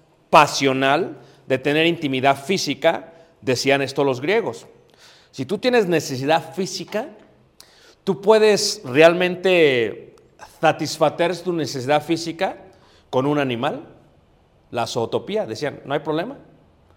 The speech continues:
agarras una bestia, te satisfaces, estás bien, o con un hombre, si eres hombre, entonces, es como tomar agua,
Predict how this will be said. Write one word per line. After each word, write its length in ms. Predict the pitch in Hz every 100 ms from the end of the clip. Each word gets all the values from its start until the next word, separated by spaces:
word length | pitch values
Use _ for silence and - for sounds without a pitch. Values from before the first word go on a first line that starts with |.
| _
agarras 320 | - 113 127 135
una 180 | 165
bestia, 600 | 165 190 185 233 294 - - _ _ _
te 100 | 113
satisfaces, 640 | 123 123 123 196 214 214
estás 280 | - - 113
bien, 120 | - - _ _ _ -
o 640 | 202 240 - - - - _
con 160 | 135
un 160 | 131 139
hombre, 340 | 190 277 165 - -
si 140 | -
eres 180 | 127 127
hombre, 280 | 220 214 123 - _ _ _
entonces, 280 | _ 123 139
es 100 | 165
como 220 | - 220
tomar 240 | 202 196 233
agua, 240 | 254 160